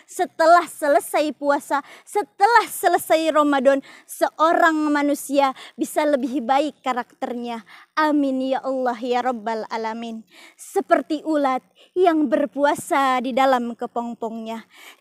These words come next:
Ketika dia telah selesai puasanya, maka dia akan keluar dari kepompongnya, terbang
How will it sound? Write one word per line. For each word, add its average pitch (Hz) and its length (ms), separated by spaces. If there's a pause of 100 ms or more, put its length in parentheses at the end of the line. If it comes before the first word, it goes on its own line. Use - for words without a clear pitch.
Ketika 403 400
dia 370 320
telah 381 320
selesai 381 800
puasanya, 330 560 (320)
maka 294 560 (160)
dia 359 240
akan 381 320
keluar 392 580 (220)
dari 359 240
kepompongnya, 311 800 (320)
terbang 254 720